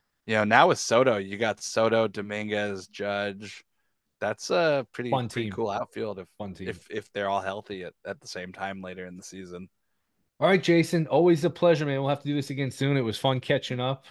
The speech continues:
Speaker 2: Uh, let everyone know where they could find you.
Speaker 1: Yeah, I'm on, uh, I'm on V sin with Gil a couple times a week, usually, like, uh, Wednesdays and Fridays right now. Um, otherwise, other than that, you just find me on Twitter at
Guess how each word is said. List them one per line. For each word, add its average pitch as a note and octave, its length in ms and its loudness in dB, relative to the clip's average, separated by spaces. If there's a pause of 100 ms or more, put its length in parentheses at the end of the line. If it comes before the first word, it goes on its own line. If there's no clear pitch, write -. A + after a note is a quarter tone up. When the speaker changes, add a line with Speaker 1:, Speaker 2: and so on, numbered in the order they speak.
Speaker 2:
Uh, A#2 180 2
let C3+ 160 6
everyone C#3+ 200 2
know C#3 100 2
where C#3 120 2
they C3 120 2
could B2+ 160 -6
find B2 260 -2
you. G#2 140 -4 (1120)
Speaker 1:
Yeah, C3+ 240 8
I'm C#3 120 6
on, D3 320 12
uh, C#3 260 10
I'm C3+ 80 4
on C#3+ 200 8
V B2+ 160 0
sin C3+ 200 0
with B2 180 -4
Gil A#2+ 260 6
a A#2 40 2
couple A#2 300 0
times A2+ 340 -2
a A2 60 -12
week, A2 380 -6
usually, G#2+ 360 -6
like, G#2 360 -2
uh, G2+ 360 -2
Wednesdays G2+ 640 -8
and G2 180 -12
Fridays G2 520 -6
right F#2+ 200 -8
now. G2 500 -4 (680)
Um, F#2+ 560 -4 (120)
otherwise, A2 560 0
other G#2+ 200 -2
than G#2 180 -6
that, A#2 280 -2
you A2 80 -12
just G2+ 200 -16
find G2+ 240 -8
me G#2 60 -8
on G2 160 -10
Twitter G#2+ 460 -4
at G2+ 60 -10